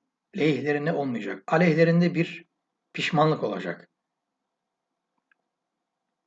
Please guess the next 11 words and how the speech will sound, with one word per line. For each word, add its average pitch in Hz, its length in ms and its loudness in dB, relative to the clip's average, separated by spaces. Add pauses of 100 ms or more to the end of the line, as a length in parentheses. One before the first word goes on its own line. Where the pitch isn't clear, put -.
(100)
Ve 143 100 -4
onun 180 300 0
adı 156 220 -2
da 165 180 0
cehennem 135 420 -4
olacak 98 320 -8
değerli 98 200 -6
kardeşler. - 500 -14 (1400)
Ve 170 80 6
Allahu 226 340 6
Teala 139 440 4